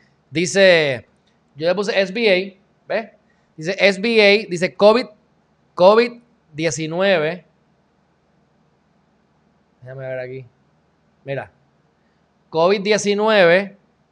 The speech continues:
relief punto S B A punto gov. Sale esto. Dice elegible Y vas aquí, choose one.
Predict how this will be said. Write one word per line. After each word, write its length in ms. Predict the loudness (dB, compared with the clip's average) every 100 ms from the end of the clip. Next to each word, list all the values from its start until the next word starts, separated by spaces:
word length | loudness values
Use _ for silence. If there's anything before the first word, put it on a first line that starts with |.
| _ _ _ _
relief 720 | -8 -4 0 2 0 -4 -20 _ _ _ _ _ _ _ _
punto 580 | 0 0 0 -4 -4 -10 _ _ _ _ _ _ -6
S 240 | -6 -6
B 240 | -4 0
A 260 | 0 -2 -8 _ _ _ _ _
punto 400 | -10 -6 0 2
gov. 280 | 2 -2 -6 _ _ _ _ _ _
Sale 400 | -6 0 2 2
esto. 340 | 0 -6 -10 -10 _ _ _ _ _ _ _ _
Dice 460 | -10 -8 0 2 2
elegible 760 | 2 0 0 0 2 0 -2 -12 _ _ _ _
Y 100 | -4
vas 200 | 2 6
aquí, 180 | 4 2
choose 280 | -2 -4 -2
one. 300 | 0 -2 -2